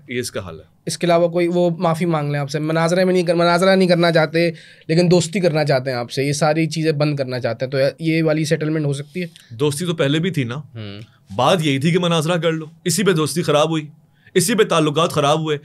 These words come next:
Speaker 1: इसी पे जिसको वो जानता था उसको कहा, "मैं तो जानता ही नहीं हूँ।"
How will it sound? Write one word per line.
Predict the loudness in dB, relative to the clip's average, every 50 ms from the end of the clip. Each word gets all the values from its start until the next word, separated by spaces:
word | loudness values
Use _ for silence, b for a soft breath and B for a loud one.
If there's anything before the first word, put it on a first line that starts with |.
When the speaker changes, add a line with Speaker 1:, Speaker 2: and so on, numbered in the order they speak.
| B B B B -4
Speaker 1:
इसी | -2 -2 0 0
पे | 0 0
जिसको | -2 -2 -2 -2 0
वो | 0 2
जानता | 2 2 0 0 0 -2 0
था | 0 0
उसको | 0 -2 -4 -2
कहा, | -2 -2
"मैं | -2 -2
तो | -6 -6
जानता | -6 -6 -6 -4 -2 -2
ही | -2 -2
नहीं | -4 -6 -8
हूँ।" | -12 -16